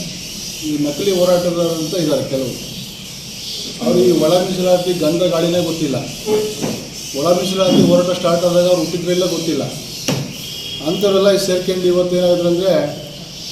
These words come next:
ರಥಯಾತ್ರೆ ಮಾಡೋದು, ಪಾದಯಾತ್ರೆ ಮಾಡೋದು, ಆ, ಈ ರೀತಿ ಒಂದು ಯಾತ್ರೆಗಳನ್ನು ಹಾಕ್ಕೊಂಡು ಹೋರಾಟ ಮಾಡ್ತೀವಿ ಅಂತೇಳಿ ಈಗ ಸುಮಾರು ಆರು ತಿಂಗಳಿಂದ ಉಟ್ಕೊಂಡಿದ್ದಾರೆ. ಅದರಲ್ಲಿ,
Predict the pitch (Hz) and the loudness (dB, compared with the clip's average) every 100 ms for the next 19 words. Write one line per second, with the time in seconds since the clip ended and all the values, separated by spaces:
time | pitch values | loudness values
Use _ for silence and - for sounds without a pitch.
0 | - - - - - - - 151 180 180 | -14 -14 -14 -14 -14 -14 -8 0 4 6
1 | 180 170 156 147 143 170 175 - - - | 6 2 2 2 0 0 -2 -6 -12 -14
2 | - - 143 175 180 175 170 151 135 135 | -14 -6 -2 4 6 4 2 0 0 0
3 | 156 170 143 - - - - - - - | -2 -2 -6 -12 -14 -12 -12 -14 -14 -14
4 | - - 160 160 170 196 190 202 196 170 | -14 -6 0 4 4 6 4 4 4 4
5 | 175 - 156 160 160 165 180 175 175 160 | 2 -2 -2 0 2 2 2 2 2 2
6 | 160 180 180 202 165 170 - - - - | 0 0 2 4 4 0 -6 -10 -10 -6
7 | 151 175 175 160 160 160 156 147 160 175 | 0 2 2 0 -2 -2 -2 -2 0 0
8 | 175 151 151 139 - 151 165 165 151 170 | 2 0 0 -2 -2 -2 0 0 0 0
9 | 170 165 151 147 170 175 - - - - | -2 0 0 0 0 -2 -4 -10 -14 -10
10 | 160 156 175 156 127 - - 131 - - | -8 0 0 2 -2 -4 -8 -10 -12 -12
11 | - - - - - 175 190 190 190 | -14 -14 -12 -12 -8 -2 0 2 2